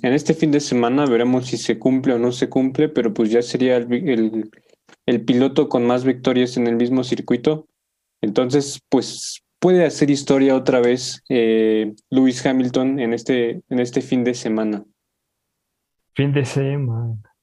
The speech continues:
Speaker 2: fin de semana. Este, pero sí, eh, o sea, evidentemente este circuito, como ya lo dijiste, es de una técnica, bueno, tienes que tener una técnica demasiado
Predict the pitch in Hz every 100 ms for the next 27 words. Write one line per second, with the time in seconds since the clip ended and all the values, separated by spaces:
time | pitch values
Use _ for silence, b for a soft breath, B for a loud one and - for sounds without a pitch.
0 | - 143 139 135 151 135 139 120 117 _
1 | _ _ b b _ - 120 110 - 117
2 | 117 120 120 - 131 127 156 147 139 135
3 | 135 131 139 143 156 160 151 156 151 135
4 | 117 117 127 131 117 110 113 120 110 110
5 | 107 117 117 110 B B _ 135 131 127
6 | 135 127 135 127 127 113 107 104 98 107
7 | - - _ - 127 123 139 156 147 135
8 | 135 135 101 120 127 131 117 101 101 101
9 | 120 120 113